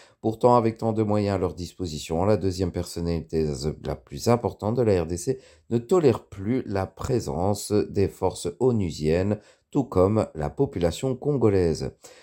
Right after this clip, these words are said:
En R D C, depuis quatre-vingt-dix-neuf, la monuc est devenue monusco et ne représente pas un résultat satisfaisant au regard de la situation sécuritaire du pays et doit, de ce fait, donc quitter la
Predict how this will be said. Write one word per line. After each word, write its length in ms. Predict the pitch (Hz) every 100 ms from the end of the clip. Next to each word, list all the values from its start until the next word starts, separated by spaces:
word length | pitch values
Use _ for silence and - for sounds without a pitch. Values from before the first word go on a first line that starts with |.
| - -
En 120 | 92
R 220 | 107 107
D 120 | 113
C, 200 | 110 113
depuis 240 | 104 98 98
quatre-vingt-dix-neuf, 840 | 101 - 95 92 90 87 98 104
la 140 | 95 95
monuc 480 | 127 139 123 131
est 80 | 110
devenue 360 | 92 98 104 127
monusco 640 | 113 127 107 - - 71
et 100 | 101
ne 100 | 101
représente 1040 | 82 73 71 67 - 85 76 69 67 - 69
pas 400 | - 95 104 -
un 180 | 98 98
résultat 640 | 90 90 87 69 - 101 - - _
satisfaisant 880 | - - 135 - 101 - 90 82 104
au 60 |
regard 380 | 80 87 90 95
de 100 | 82
la 120 | 73
situation 580 | 76 - 107 - 80 -
sécuritaire 560 | 87 85 - 76 78 67
du 140 | 67
pays 400 | - 71 87 104 -
et 100 | 82
doit, 300 | 85 101 110
de 180 | 90
ce 180 | 95 -
fait, 360 | - - 95 - - _ _
donc 240 | - 131 -
quitter 340 | 131 120 156
la 140 | 131